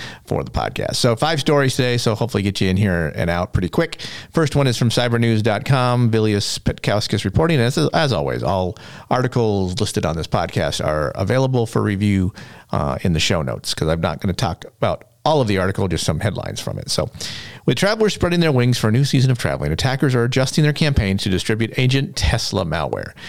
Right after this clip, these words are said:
Scammers are targeting users of popular travel-related service providers with malware masquerading as inquiries from brands such as Booking dot com, Forcepoint researchers have revealed.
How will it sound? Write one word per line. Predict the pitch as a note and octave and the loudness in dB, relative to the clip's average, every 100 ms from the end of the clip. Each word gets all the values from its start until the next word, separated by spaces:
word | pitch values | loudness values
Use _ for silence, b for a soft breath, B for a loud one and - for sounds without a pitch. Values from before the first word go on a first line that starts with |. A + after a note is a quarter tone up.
| B B | B B
Scammers | - - E3+ A3 | -4 0 2 4
are | G#3 | 2
targeting | E3 D#3+ C#3 C3+ C3 | 2 0 2 4 4
users | A#2 A#2+ G#2+ G#2 F#2+ | 4 4 2 2 0
of | - | 0
popular | A2 C3 D#3+ C3+ | 0 2 2 2
travel-related | - A#2 A#2+ A2+ G#2+ G#2 G#2 | 2 0 2 2 2 2 2
service | C3 C3+ | 0 2
providers | - F#2 C#2 D#2 | 2 0 0 0
with | G2+ F2+ | 0 2
malware | C3 C3 D2+ E2 | 2 2 2 0
masquerading | F#2 - A2+ G#2+ G#2 | 0 0 0 2 0
as | A#2 G#2 | 0 0
inquiries | F3+ F3 G2+ F2 E2+ | 0 2 2 0 0
from | G2+ | -2
brands | E2+ F2 F2 | 0 0 0
such | G2+ | 0
as | F#2+ | -2
Booking | G2 G#2+ - G#2+ | -2 -2 0 0
dot | F#2+ D2+ | 0 0
com, | C3+ C3 D#2 | 0 0 0
Forcepoint | - F#2 - B2 F#2 F2+ | -2 -2 2 2 0 -2
researchers | G2+ E2+ E2 D#2 F2+ | -4 -2 -2 -2 -2
have | D#2+ | -2
revealed. | D#2+ C3 A2 C2+ | 0 2 0 -2